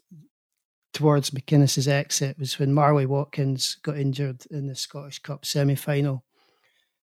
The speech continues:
'Cause with Watkins in that attack, they looked far more potent, they looked dangerous, he was tying everything up. And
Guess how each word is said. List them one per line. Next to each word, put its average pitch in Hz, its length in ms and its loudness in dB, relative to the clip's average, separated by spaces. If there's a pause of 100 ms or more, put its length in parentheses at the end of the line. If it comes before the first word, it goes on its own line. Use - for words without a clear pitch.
'Cause 135 200 -2
with 147 200 0
Watkins 160 600 6
in 175 160 6
that 151 260 6
attack, - 520 -6 (460)
they 143 60 -4
looked 151 300 -2
far 160 420 8
more 151 300 6
potent, 151 640 2 (120)
they 156 160 -10
looked 139 260 -8
dangerous, 151 680 4
he 160 140 2
was 151 140 0
tying 151 420 4
everything 139 520 0
up. 143 240 -6 (760)
And 143 400 2